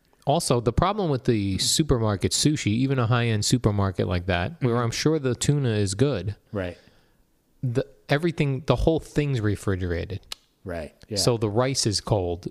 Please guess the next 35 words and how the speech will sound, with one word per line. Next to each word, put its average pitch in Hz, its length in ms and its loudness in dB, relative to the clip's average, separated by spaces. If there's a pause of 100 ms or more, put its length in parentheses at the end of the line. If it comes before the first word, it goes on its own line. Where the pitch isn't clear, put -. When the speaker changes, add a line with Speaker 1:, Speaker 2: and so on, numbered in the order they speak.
(160)
Speaker 1:
and 110 160 2
that's 131 240 0
what 123 160 0
throws 104 280 2
off 98 220 2
supermarket 95 640 2
sushi. 95 360 2
Speaker 2:
Yeah, 107 120 -2
you're 107 200 -2
right. 95 220 -6 (420)
Speaker 1:
Like, 113 180 2
if - 160 -2
they, 110 420 0 (100)
if 113 160 -4
they 104 440 -2 (280)
somehow 151 380 2
could - 160 -6
keep 127 220 -4
the 120 80 2
rice 113 440 0
room 113 300 0
temperature 120 580 0 (280)
Speaker 2:
Right. 110 360 -6 (720)
Speaker 1:
and 110 180 2
then 104 160 2
just 101 280 0
the 92 360 -2 (140)
fish - 340 -2
cold, 87 500 -4 (120)
Speaker 2:
Mm-hmm. 139 320 -2 (640)
Speaker 1:
that 113 180 2
would 107 140 -2
be 104 80 0
more 104 220 0
pleasant. 98 560 -2